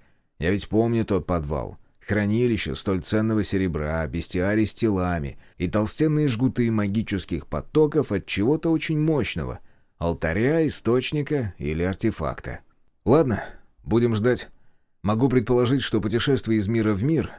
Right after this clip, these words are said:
да ещё в составе целой армии, задача нетривиальная даже для такой могучей твари, как Асмодей».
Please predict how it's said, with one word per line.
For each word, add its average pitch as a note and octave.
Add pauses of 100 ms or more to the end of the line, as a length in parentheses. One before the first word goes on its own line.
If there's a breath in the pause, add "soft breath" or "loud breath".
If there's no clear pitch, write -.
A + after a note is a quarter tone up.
да -
ещё F#2+
в -
составе F#2+
целой G2
армии, G#2+ (380 soft breath)
задача C3
нетривиальная G2+
даже A#2
для A2
такой G2
могучей F#2+
твари, F#2+
как E2+
Асмодей». D#2+